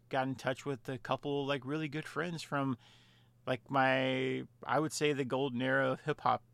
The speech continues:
days, you know? And where, like, music bonded us, you know? And we're still friends, you know? Even they live in different states, you know? You know, Oregon and, and, uh, uh, Louisiana,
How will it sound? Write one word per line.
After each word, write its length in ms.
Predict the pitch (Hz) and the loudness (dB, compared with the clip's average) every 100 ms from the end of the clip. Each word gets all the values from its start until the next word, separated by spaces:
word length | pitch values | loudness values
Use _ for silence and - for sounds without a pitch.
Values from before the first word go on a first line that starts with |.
| 143 | -6
days, 400 | 123 117 120 - | -4 -2 -6 -6
you 100 | 127 | -2
know? 300 | 117 131 139 - | 0 0 -2 -6
And 420 | 135 127 123 123 | -4 -2 0 -2
where, 500 | 123 127 127 127 127 113 | 0 2 4 2 0 -2
like, 200 | 131 120 | -2 -2
music 500 | 120 139 143 131 147 | -2 0 0 0 -2
bonded 460 | 117 120 135 147 - | -2 0 2 0 -4
us, 360 | 117 - - - | -6 -8 -12 -8
you 120 | 123 | -2
know? 220 | 117 123 | 2 2
And 200 | 123 120 110 - - - | 2 -2 -4 -12 -20 -8
we're 120 | 135 | -4
still 300 | 123 - 175 | -2 2 0
friends, 440 | - 113 110 113 - | 0 -4 -4 -4 -2
you 80 | |
know? 140 | 127 131 | 0 0
Even 200 | 135 139 | 0 -2
they 160 | 139 | -2
live 300 | 131 135 135 | -2 -2 -2
in 160 | 131 127 | -2 -2
different 320 | 123 131 127 | -2 -4 -6
states, 460 | - 156 135 - - | -4 -4 -4 -8 -6
you 80 | 120 | 0
know? 240 | 120 135 - - - - - | 2 0 -4 -20 -20 -20 -4
You 80 | 117 | 0
know, 80 | 113 | 2
Oregon 640 | 131 151 143 131 123 113 | 4 6 6 4 2 0
and, 200 | - - - - - | -4 -8 -12 -20 -10
and, 260 | 127 117 110 | -4 -2 0
uh, 260 | - 120 113 - - - - - | 0 -2 -4 -12 -20 -20 -16 -6
uh, 200 | 117 113 | -4 -4
Louisiana, 760 | 113 135 143 127 135 170 - | -2 0 0 0 0 0 -4